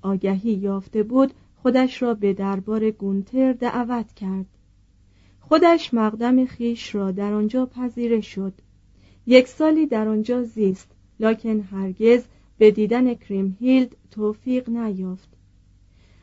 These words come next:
از آن طرف، دوشیزه که هماره از پنجرهٔ کاخ بلند خیش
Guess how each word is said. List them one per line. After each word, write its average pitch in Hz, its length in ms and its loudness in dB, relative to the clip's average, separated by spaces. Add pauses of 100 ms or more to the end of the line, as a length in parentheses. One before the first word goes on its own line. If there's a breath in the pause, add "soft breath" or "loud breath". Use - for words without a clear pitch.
(120)
از 240 200 4
آن 320 140 2
طرف، 311 440 0 (260)
دوشیزه 220 560 -2
که 269 200 -2
هماره 208 720 -2
از 196 240 -8
پنجرهٔ 202 640 -2
کاخ 240 340 -8
بلند 220 540 -2
خیش 208 420 -4